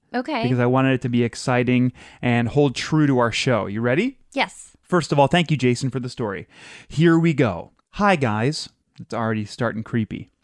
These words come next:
Speaker 1: <laughs>
Speaker 2: I've got a pretty good ghost story for you. "My next-door neighbor confided in me that his house is haunted." Now,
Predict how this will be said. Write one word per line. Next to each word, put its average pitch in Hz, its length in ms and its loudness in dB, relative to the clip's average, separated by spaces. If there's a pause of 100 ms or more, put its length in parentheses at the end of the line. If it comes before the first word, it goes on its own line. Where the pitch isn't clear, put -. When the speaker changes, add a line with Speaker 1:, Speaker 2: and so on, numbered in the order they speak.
(400)
Speaker 1:
<laughs> - 520 -6
Speaker 2:
I've 156 140 0
got 175 160 4
a 165 60 2
pretty 269 300 2
good 226 220 0
ghost 190 260 2
story 135 260 0
for 113 180 -6
you. 104 300 -6 (420)
"My 147 160 2
next-door 226 480 0
neighbor 165 420 4
confided 160 720 2
in 135 120 2
me 123 140 4
that 120 140 -2
his 135 200 0 (100)
house 147 340 2
is 147 120 -4 (160)
haunted." 202 480 0 (340)
Now, 139 400 4